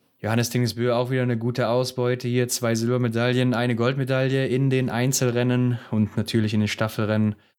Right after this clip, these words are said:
auch nochmal zwei goldene und eine Silbermedaille. Und, äh, ja,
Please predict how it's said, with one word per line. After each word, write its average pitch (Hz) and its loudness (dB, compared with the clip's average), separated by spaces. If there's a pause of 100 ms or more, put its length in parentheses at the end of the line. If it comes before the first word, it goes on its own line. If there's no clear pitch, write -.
auch 110 -2
nochmal 107 0
zwei 107 0
goldene 107 0
und 92 -2
eine 107 2
Silbermedaille. 104 2 (1900)
Und, 92 0
äh, 92 0
ja, 101 -2